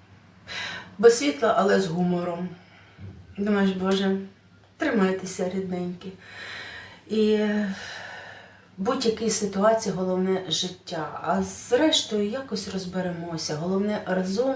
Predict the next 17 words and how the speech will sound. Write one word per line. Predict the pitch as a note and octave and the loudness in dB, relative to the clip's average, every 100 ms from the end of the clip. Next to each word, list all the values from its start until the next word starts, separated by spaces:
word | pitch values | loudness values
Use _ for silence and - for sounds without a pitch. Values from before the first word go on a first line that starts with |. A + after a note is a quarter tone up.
| A#3+ | -2
і | E3+ | -2
разом | F3 F3+ A3+ A3 | 0 0 -2 -2
воно | F#3 F#3 F#3 F#3 - | -2 0 0 -2 -6
краще. | - D#3+ D#3 D#3 - - - - - - - - - - - - - - - | -8 -6 -2 0 0 -4 -10 -18 -20 -20 -18 -18 -18 -18 -18 -18 -18 -8 0
Там | G3 | 2
щось, | F#3+ G3+ - | 4 2 2
якийсь | F#3+ - G3+ - | 0 0 -2 0
коментар | F#3+ F#3 F#3 G3 F#3+ | 2 2 4 2 2
напишу | F#3+ F#3 F3+ - G3 | 0 -2 -2 -2 -2
в | |
підтримку, | F#3+ F#3 - F3 F#3+ F#3+ F#3 | -4 -8 -6 0 0 0 -4
щоб | - F#3 | -6 -8
там, | - F3+ F3 | -6 -6 0
знаєте, | G3 F#3+ F3+ E3+ | 2 2 0 -4
людині | F3+ F#3 F#3+ F3+ E3+ F3 | -4 0 2 2 -2 -4
було | F3 F3+ F3+ F3 - - - - G3+ G3 | 0 0 0 -6 -16 -20 -20 -14 -12 -4
приємно. | F#3+ F#3 F3+ F#3 F#3 F3+ | -2 0 0 2 2 0